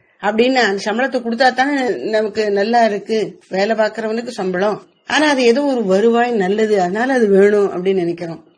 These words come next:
இங்க வினை பயன் என்பது நமக்கு கிடைக்கிற சம்பளம். நல்வினை செய்திருந்தால் நற்பயனாகிய புண்ணியம் கிடைக்கும். தீவினை செய்திருந்தால் அதனுடைய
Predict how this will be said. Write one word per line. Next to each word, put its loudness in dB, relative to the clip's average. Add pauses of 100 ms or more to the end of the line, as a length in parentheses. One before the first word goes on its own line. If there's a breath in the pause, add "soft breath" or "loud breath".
(120)
இங்க 4 (600)
வினை 2
பயன் 0
என்பது 0
நமக்கு -2
கிடைக்கிற -4
சம்பளம். 0 (420)
நல்வினை 2
செய்திருந்தால் 0
நற்பயனாகிய -2
புண்ணியம் -2
கிடைக்கும். -8 (460)
தீவினை 4
செய்திருந்தால் -2
அதனுடைய 2